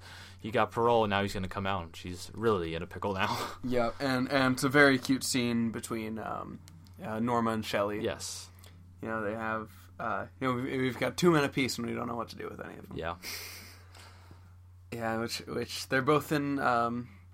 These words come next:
Speaker 2: some, some decently similar situations. Uh, one of
Speaker 1: Yes.
Speaker 2: the, one of their husbands is,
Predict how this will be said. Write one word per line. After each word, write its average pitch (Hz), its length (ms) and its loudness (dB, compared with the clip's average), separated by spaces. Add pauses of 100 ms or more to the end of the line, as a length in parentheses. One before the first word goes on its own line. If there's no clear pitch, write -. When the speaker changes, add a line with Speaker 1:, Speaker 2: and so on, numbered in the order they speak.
(240)
Speaker 2:
some, 185 380 2
some 240 240 4
decently 294 400 2
similar 165 340 2
situations. 123 760 -4
Uh, - 280 -4 (480)
one 139 220 0
of 127 80 0
Speaker 1:
Yes. - 160 -4
Speaker 2:
the, - 60 -6
one 143 120 8
of 131 60 4
their 123 120 2
husbands 123 480 -2
is, 123 440 -2